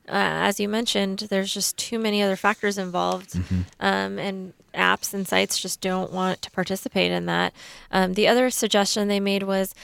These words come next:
Speaker 1: highlighting when photos are digitally manipulated, which
Speaker 2: Mm.
Speaker 1: is another thing nobody, you know, would wanna do, especially celebrities or f-, people who use their bodies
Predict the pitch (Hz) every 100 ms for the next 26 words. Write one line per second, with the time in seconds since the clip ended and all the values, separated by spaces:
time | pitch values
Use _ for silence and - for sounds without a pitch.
0 | - - 208 202 214 208 196 196 190 185
1 | - 190 190 190 190 185 190 185 190 185
2 | 190 180 180 180 214 233 190 185 165 170
3 | 208 214 190 208 233 254 311 254 - 180
4 | 180 185 185 185 180 - - _ _ _
5 | 214 185 185 190 190 185 185 185 180 -
6 | - - 240 240 - 240 208 202 190 202
7 | - - 220 202 247 208 196 185 185 190
8 | 180 190 - - - - - 214 208 196
9 | 208 196 196 196 185 180 170 180 190 185
10 | 180 185